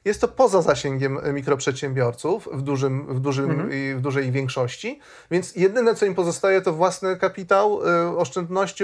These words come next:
Speaker 1: ewentualnie coś pożyczone u, e, u rodziny i wydają oni te pieniądze wyłącznie na rzeczy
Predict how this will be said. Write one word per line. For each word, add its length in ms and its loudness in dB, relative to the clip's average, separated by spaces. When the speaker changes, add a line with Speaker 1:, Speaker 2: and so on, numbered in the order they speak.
Speaker 1:
ewentualnie 500 0
coś 180 -2
pożyczone 480 0
u, 220 -2
e, 320 0
u 160 -2
rodziny 440 0
i 280 -2
wydają 480 4
oni 200 0
te 120 0
pieniądze 340 0
wyłącznie 400 2
na 60 2
rzeczy 160 0